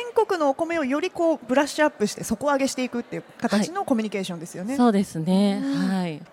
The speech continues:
Speaker 1: ちなみに今全国っておっしゃってて、あの、北は北海道から、
Speaker 2: はい。
Speaker 1: 南は沖縄っておっしゃいました？
Speaker 2: そうなんですよ。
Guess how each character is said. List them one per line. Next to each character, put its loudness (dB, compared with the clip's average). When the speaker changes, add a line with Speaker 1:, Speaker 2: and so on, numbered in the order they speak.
Speaker 1:
ち -6
な 4
み 0
に -2
今 4
全 4
国 4
っ 2
て -2
お 2
っ 0
し -6
ゃ 0
っ -2
て -10
て、 4
あ 0
の、 0
北 0
は 6
北 -2
海 2
道 -2
か -4
ら、 0
Speaker 2:
は 6
い。 0
Speaker 1:
南 6
は 6
沖 2
縄 6
っ 2
て -8
お -4
っ -4
し -8
ゃ 0
い 0
ま -4
し -8
た？ 6
Speaker 2:
そ 10
う 10
な 6
ん 2
で -2
す -10
よ。 -2